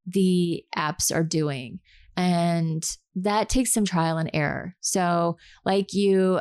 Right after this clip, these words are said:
I think I started off by taking TikToks and posting them on Instagram. And when you look at that, and instead of being like, "Oh, you know, like, nobody likes my work, nobody's, you know,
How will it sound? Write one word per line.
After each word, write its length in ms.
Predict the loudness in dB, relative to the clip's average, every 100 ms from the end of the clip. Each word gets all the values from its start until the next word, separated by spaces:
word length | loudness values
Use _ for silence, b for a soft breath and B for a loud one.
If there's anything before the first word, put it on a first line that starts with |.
| 0
I 120 | -2
think 320 | -2 -2 0
I 100 | -2
started 360 | 0 0 0 0
off 320 | 0 -2 -2
by 140 | -2 -2
taking 380 | -2 -4 -4 -2
TikToks 800 | -2 0 0 0 -2 -4 -6 -6
and 480 | -2 0 0 -4 -10 -18 -6
posting 420 | -2 0 2 2
them 260 | 2 0 -2
on 100 | -4
Instagram. 760 | -4 -4 -4 -4 -4 -4 -8 -14 _ _ _ _ -4
And 560 | 0 0 0 -4 -10 -16 _ _ _
when 140 | -4 -2
you 120 | 0
look 160 | 0 0
at 140 | -2
that, 280 | 0 0 0
and 220 | -2 -4 B B
instead 260 | -8 -2 0
of 160 | 0 0
being 240 | 2 4
like, 260 | 4 2 0
"Oh, 340 | 0 2 2 0
you 140 | 0
know, 160 | 0 2
like, 180 | 2 2
nobody 400 | 2 2 2 2
likes 300 | 0 0 0
my 160 | 2
work, 360 | 2 2 0 0
nobody's, 680 | 0 2 2 2 0 -6 -6
you 140 | 0 2
know, 320 | 2 2